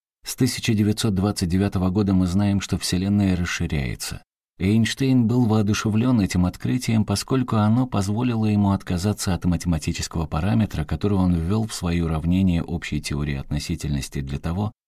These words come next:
чтобы они описывали статическую Вселенную, то есть от космологической постоянной,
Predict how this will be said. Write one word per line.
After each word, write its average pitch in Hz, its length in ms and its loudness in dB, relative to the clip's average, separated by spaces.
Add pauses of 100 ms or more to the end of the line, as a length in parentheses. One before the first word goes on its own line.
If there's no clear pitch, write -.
(180)
чтобы 113 320 0
они 117 280 4
описывали 101 680 -2
статическую - 720 -4
Вселенную, 57 680 -6 (380)
то 110 160 2
есть 131 300 -4
от - 260 -2
космологической 90 880 0
постоянной, 80 800 -2